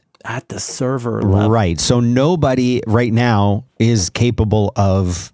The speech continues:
Speaker 2: doing any kind of FaceTime conferencing, whether it's audio or video. It's completely
Speaker 1: Mm-hmm.
Speaker 2: turned off. And you know what? That is pretty interesting, because if you think about a kill switch, I mean,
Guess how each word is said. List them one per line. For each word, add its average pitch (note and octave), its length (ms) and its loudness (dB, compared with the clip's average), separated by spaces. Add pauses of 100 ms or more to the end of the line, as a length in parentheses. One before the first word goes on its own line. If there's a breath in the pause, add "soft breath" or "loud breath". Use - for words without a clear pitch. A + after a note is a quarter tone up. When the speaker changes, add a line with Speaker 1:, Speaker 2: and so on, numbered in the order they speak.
Speaker 2:
doing A2 380 0
any D3+ 300 0
kind D2+ 560 -2
of D#2 340 0
FaceTime G#2 680 0
conferencing, F#2 920 0 (260 loud breath)
whether G2 240 2
it's E2+ 160 0
audio G#2+ 380 0
or B2 240 0
video. D#2 560 0 (260 loud breath)
It's G#2+ 160 0
completely A#2 640 0
Speaker 1:
Mm-hmm. - 80 -4
Speaker 2:
turned G2+ 220 0
off. G2 200 0
And C3+ 160 2
you C#3 120 2
know C3+ 100 2
what? E3 380 0 (480 loud breath)
That D#3 580 0
is D3+ 720 0 (800)
pretty E3+ 460 0
interesting, A2+ 880 0 (160)
because B2 720 0
if A#2+ 160 -2
you B2 80 0
think G3 300 -2
about A2+ 420 0
a G#2+ 80 0
kill D#3 360 -2
switch, - 580 -4
I A2+ 80 0
mean, A#2 260 0